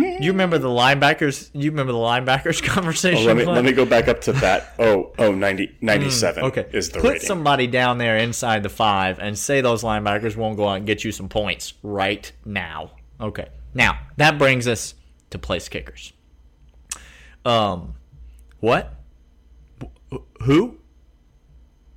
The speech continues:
Speaker 2: Why? What? Who's the place kicker, Clint? Nobody knows who the place kicker is. Who's the starting quarterback, real quick? Has Kirby named a place kicker yet?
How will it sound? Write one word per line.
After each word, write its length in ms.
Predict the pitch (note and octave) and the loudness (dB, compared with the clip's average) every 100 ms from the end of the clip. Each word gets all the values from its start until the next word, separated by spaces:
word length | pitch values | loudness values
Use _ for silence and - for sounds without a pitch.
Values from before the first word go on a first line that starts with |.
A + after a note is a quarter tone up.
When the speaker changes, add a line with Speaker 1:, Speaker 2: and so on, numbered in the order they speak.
| - - _ _ - | -20 -20 _ _ -6
Speaker 2:
Why? 440 | A#2 D#3 C#4 A#3+ - - _ _ _ - | 0 0 0 -6 -14 -20 _ _ _ -2
What? 300 | - - - - - _ - | -2 -2 -20 -20 -20 _ 2
Who's 220 | B3 A3+ | 2 2
the 60 | D#3 | 2
place 260 | F3 F3 | 4 2
kicker, 300 | - G#2 F#2 | 2 -4 -4
Clint? 240 | - C#3+ - - | -4 -4 -4 -6
Nobody 300 | F3+ G3+ A3 | 0 2 4
knows 220 | F#3+ F#3+ | 4 2
who 80 | G3 | 2
the 100 | D3 | -2
place 300 | - G#3+ F#3+ | 0 2 0
kicker 300 | - G#2+ - - | -2 -10 -10 -14
is. 220 | - - _ - | -14 -18 _ -4
Who's 160 | A#3 | -4
the 80 | A#3 | -4
starting 360 | F#3+ G#3 F3+ C#3+ | -4 -2 -2 -2
quarterback, 400 | F#3+ F3 G#2+ F2 | -4 -2 -2 -2
real 160 | B2 C#3 | 0 0
quick? 280 | C#3 G#2+ - _ - | 0 -4 -6 _ -4
Has 160 | C#3 | -4
Kirby 280 | - A3 G#3 | 0 2 2
named 280 | D#3+ E3+ E3+ | 2 0 0
a 60 | |
place 320 | - - F#3 - | -4 0 -2 -2
kicker 280 | A3 G#3+ | -6 -2
yet? 360 | G#3+ A3 A3 - | -2 -2 -6 -10